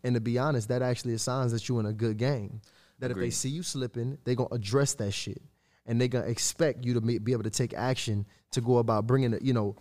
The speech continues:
Speaker 1: being your best self.
Speaker 2: And rising to the occasion, guys. So if you in this gang and you looking to be your best self, just don't be a member of the gang. Now, some gangs you gonna be the member of, right?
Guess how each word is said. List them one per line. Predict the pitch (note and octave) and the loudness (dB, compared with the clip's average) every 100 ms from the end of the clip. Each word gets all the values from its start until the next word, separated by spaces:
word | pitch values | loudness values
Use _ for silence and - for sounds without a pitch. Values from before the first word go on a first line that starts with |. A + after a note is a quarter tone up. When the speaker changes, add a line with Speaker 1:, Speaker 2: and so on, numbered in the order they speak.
| - G#2+ | -12 0
Speaker 1:
being | E3 F3+ C3 | 6 8 8
your | A2 | 6
best | G2 G2 - | 2 -2 -2
self. | G#2+ - - | -4 -8 -8
Speaker 2:
And | G2+ G2 | -4 0
rising | G2 A2 A#2 G#2+ | 2 2 0 -4
to | - | -6
the | G#2+ E2 | -4 -4
occasion, | F2+ G#2+ G2+ E2+ E2+ | -6 -6 -6 -8 -6
guys. | E2 E2 E2+ | -6 -6 -6
So | F2 | -8
if | F2 | -6
you | F#2 A2+ | -4 -4
in | A2 | -4
this | A2 G2 | -4 -4
gang | G2+ F2+ D#2 G2 _ _ _ _ - | -4 -4 -6 -12 _ _ _ _ -10
and | E2+ | -6
you | F#2+ | -4
looking | G#2 G2+ F#2+ | -4 -4 -4
to | |
be | F#2+ G2 | -6 -4
your | F#2+ | -4
best | F2+ F2+ E2+ | -4 -6 -6
self, | G2 F#2 | -8 -8
just | - G2+ - | -6 -6 -6
don't | A2 G#2+ | -8 -6
be | G#2+ | -4
a | G2+ | -4
member | G2 A2 G#2 F2 | -6 -6 -6 -6
of | F2 | -8
the | F2 | -10
gang. | F2 E2+ | -10 -10
Now, | E2+ | -10
some | F2 C3 B2 | -8 -8 -6
gangs | A#2 A#2 | -6 -6
you | G#2+ | -8
gonna | G2+ | -8
be | G2 | -6
the | F#2+ | -6
member | G2 F#2+ F2 E2 | -6 -6 -6 -8
of, | D2+ - | -8 -10
right? | E2+ F#2 | -8 -10